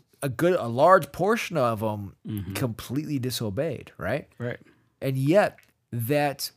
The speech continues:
Speaker 1: position, God was still able to use over and over again for his good,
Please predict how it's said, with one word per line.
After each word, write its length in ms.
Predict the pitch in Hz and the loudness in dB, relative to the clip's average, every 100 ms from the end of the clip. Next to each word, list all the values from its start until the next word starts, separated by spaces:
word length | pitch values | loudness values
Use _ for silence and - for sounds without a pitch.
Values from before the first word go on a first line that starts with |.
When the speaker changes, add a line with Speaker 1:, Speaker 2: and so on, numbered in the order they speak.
| _ - | _ 0
Speaker 1:
position, 1040 | - 135 107 113 262 - - 98 85 76 - - - _ _ - | 2 2 0 0 2 2 0 -2 -6 -14 -16 -18 -18 _ _ -2
God 220 | 127 127 | 4 4
was 120 | 127 | 4
still 200 | - 156 | -2 -2
able 180 | 143 123 | -2 -2
to 80 | 110 | -4
use 320 | 123 170 123 | -2 0 -2
over 260 | - 117 104 | -2 -6 -4
and 80 | 135 | -2
over 280 | 196 139 | 0 0
again 220 | 117 107 104 | -2 -4 -6
for 180 | 92 | -6
his 180 | 98 104 | -6 -4
good, 320 | 220 233 - | 2 4 2